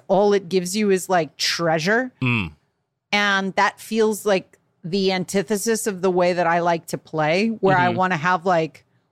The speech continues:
Speaker 1: one apple to my name, one sword, and all sprinting. Like, that's, that's
Speaker 3: Yeah.
Speaker 1: my Zelda. But I still was like, I wanna tap each of these and report back to the boys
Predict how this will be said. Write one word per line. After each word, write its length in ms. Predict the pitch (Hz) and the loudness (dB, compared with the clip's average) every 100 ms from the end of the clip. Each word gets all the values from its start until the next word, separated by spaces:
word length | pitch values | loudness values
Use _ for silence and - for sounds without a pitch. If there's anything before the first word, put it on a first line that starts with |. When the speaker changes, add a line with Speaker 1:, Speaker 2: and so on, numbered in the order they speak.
| _ | _
Speaker 1:
one 360 | 165 190 202 208 | 0 2 4 2
apple 500 | 196 185 185 202 196 | 0 -2 0 0 0
to 40 | 190 | 0
my 220 | 180 175 | 0 0
name, 580 | 170 170 170 175 170 165 _ _ _ _ _ | 0 0 0 -2 -4 -8 _ _ _ _ _
one 380 | 190 208 208 208 | 2 2 4 0
sword, 720 | - - 180 175 170 170 190 - _ _ _ - | -2 0 2 2 0 -4 -8 -10 _ _ _ -2
and 160 | 196 | 0
all 240 | 170 180 190 | 2 2 0
sprinting. 680 | - - 202 226 254 277 269 | -4 -4 0 0 2 0 0
Like, 180 | 190 | -2
that's, 460 | 208 214 - - - _ | 0 -2 -4 -12 -14 _
that's 220 | 135 226 196 | 0 0 2
Speaker 3:
Yeah. 40 | |
Speaker 1:
my 160 | 202 196 | 0 0
Zelda. 540 | 180 175 185 226 233 | 2 2 2 0 0
But 120 | 247 | 0
I 80 | 247 | 0
still 260 | 233 320 320 | 0 0 0
was 120 | 269 | 2
like, 300 | 240 208 - _ _ _ _ _ _ _ | 0 0 -4 _ _ _ _ _ _ _
I 60 | 220 | 0
wanna 400 | 226 254 262 220 _ | 2 2 0 -4 _
tap 300 | - 277 294 | 0 0 0
each 180 | 269 285 | -2 -2
of 120 | 226 | 0
these 320 | 220 220 208 | 0 0 0
and 120 | 208 | 0
report 440 | 190 185 226 233 190 | -2 0 0 0 0
back 500 | 175 156 - - - _ _ _ _ _ _ _ _ _ _ - | 0 0 -6 -16 -20 _ _ _ _ _ _ _ _ _ _ -4
to 160 | 226 | 0
the 100 | 214 | 0
boys 720 | 202 320 202 160 175 - - | 2 2 4 2 -2 -6 -12